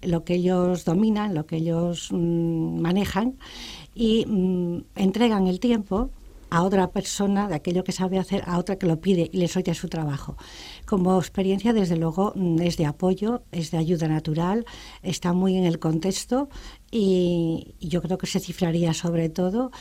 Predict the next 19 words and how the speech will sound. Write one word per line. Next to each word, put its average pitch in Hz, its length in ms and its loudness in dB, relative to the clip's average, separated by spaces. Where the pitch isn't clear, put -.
en 175 180 0
el 170 100 2
intercambio 175 600 0
de 175 100 2
bienes 170 320 0
y 180 60 0
de 165 100 0
servicios. 143 720 -6
Creo 156 220 -4
que 156 80 -6
es - 140 -8
uno 151 160 -4
de 143 100 -4
los 139 180 -6
ejes 190 320 -4
que 165 140 -8
tendría 156 480 0
este 151 640 -8
proyecto. 139 580 -8